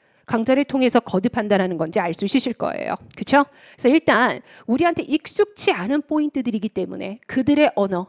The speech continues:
영어라는 그들의 언어의 규칙을 잡아가기 위해서는 누구보다도 더 많은 반복을 통해서 내 것으로 만들어가는 과정이 필요하다라는 거. 그래서 저는 이걸 토익 포인트의 구구단화라고 얘기를 합니다.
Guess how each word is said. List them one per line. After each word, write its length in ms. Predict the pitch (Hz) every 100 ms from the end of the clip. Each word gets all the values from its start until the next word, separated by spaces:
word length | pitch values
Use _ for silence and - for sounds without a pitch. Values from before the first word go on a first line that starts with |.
| -
영어라는 400 | 226 302 311 339
그들의 360 | - 269 269 311
언어의 460 | 320 277 262 269 277
규칙을 540 | - 226 - 226 262
잡아가기 580 | - 208 226 214 208 208
위해서는 440 | 175 175 254 339 - - - -
누구보다도 540 | - 254 381 370 339 311
더 200 | - 233
많은 380 | 190 170 214 233
반복을 420 | 185 185 208 214
통해서 380 | - 185 175 196
내 180 | -
것으로 380 | 170 - 240 247
만들어가는 480 | 196 160 196 185 180
과정이 580 | - 165 160 175 330 359 - _
필요하다라는 640 | - - 381 247 170 - -
거. 220 | 165 - _ -
그래서 140 | -
저는 220 | 226 233 247
이걸 220 | 214 247
토익 340 | - 349 330
포인트의 480 | 302 277 262 269 294
구구단화라고 1120 | - 190 262 349 294 226 175 139 - - 170 190
얘기를 220 | 156 175
합니다. 440 | 294 285 165 156